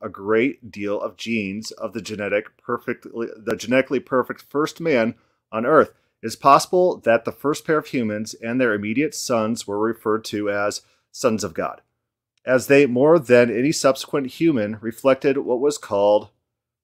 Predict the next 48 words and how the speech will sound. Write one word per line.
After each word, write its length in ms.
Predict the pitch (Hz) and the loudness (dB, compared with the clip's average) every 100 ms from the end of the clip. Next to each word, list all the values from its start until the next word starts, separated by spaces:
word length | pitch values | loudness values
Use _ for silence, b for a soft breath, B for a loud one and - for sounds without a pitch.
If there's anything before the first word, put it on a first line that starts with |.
| _ | _
probably, 640 | - 110 107 98 95 95 85 | 2 4 4 2 0 0 -4
uh, 340 | - 107 98 92 | -4 -2 -2 -4
s-, 380 | - - - - - _ 127 | -8 -14 -16 -18 -20 _ -10
means 380 | 117 110 101 | -6 -6 -6
image 360 | 92 120 123 117 | -6 -2 -2 -2
or 60 | 113 | -4
something, 500 | - 123 139 131 120 | -6 -6 -4 -4 -2
I'm 220 | 95 101 | -4 -2
not 160 | 92 | -6
sure, 280 | - 95 78 _ _ _ - | -6 -10 -12 _ _ _ -2
"at 100 | 131 | 0
the 100 | 156 | 2
time 280 | 151 156 151 | 6 6 8
when 100 | 127 | 8
God 300 | 135 143 143 | 10 10 8
created 260 | 131 127 | 2 2
the 80 | 127 | 0
first 340 | - 117 113 | -2 -2 -2
pair 260 | - 117 113 | -2 2 2
of 100 | 110 | 0
human 260 | 117 107 107 | -4 -6 -4
beings." 400 | 101 78 - 98 | -4 -4 -12 -10
Yeah, 120 | 98 - | -10 -8
yeah, 140 | 98 | -10
that's, 160 | 90 - - | -10 -12 -18
that's 160 | 98 | -18
probably 320 | - 98 92 92 | -8 -6 -6 -8
what 100 | 92 | -14
it's 140 | - | -14
t-, 120 | - - | -14 -12
referring 400 | 110 - 95 90 | -14 -12 -12 -12
to 100 | - | -10
there. 160 | 92 92 b b _ | -10 -10 b b _
"These 160 | 147 165 | -4 -2
people 260 | 175 175 | -2 0
never 320 | 139 156 190 | 4 6 6
engaged 480 | 180 160 160 151 - | 6 6 6 4 0
in 160 | 113 117 | -2 -2
idol 400 | - 131 151 143 | 2 4 4 4
worship, 440 | 123 131 143 135 | 2 2 -2 -4
whereas 220 | 107 113 110 | -2 -2 -2
their 140 | 95 | -2
offspring 440 | 113 123 - 123 | 0 0 -2 -8
had 120 | 110 98 | -6 0
already 280 | 110 117 110 | 2 2 -2
begun 300 | 92 110 101 | -4 -6 -6
to 60 | |
see 480 | - 135 135 123 - | -8 -2 0 0 -4